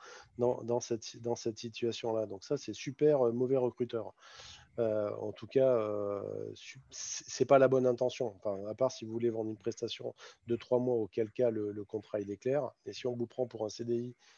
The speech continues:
et qu'on vous sert, on sert de vous comme un consultant de haut vol, pour se faire une intime conviction, quelque part, c'est très, très mauvais plan. Toujours dans ce sujet recrutement, euh,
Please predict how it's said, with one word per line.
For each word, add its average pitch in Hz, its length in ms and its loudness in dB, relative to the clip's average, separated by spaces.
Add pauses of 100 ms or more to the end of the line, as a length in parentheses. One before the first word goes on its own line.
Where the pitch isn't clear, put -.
(140)
et 110 80 -10
qu'on 113 160 -6
vous 107 120 -6
sert, - 240 -6
on 107 100 -4
sert 113 220 0
de 110 60 -2
vous 117 80 -4
comme 110 220 -2
un 104 40 -2
consultant 110 460 -6
de 110 100 -2
haut 110 140 -2
vol, 135 260 0 (300)
pour 120 140 -6
se - 80 -10
faire 131 180 6
une 120 140 6
intime 139 280 2
conviction, 139 520 0
quelque 110 240 -6
part, 135 260 2 (460)
c'est 120 160 0
très, - 180 2
très 120 160 0
mauvais 113 220 2
plan. 107 200 -4 (540)
Toujours 180 320 2
dans 180 140 4
ce - 80 -8
sujet 147 340 2
recrutement, 143 720 4 (240)
euh, 113 480 -2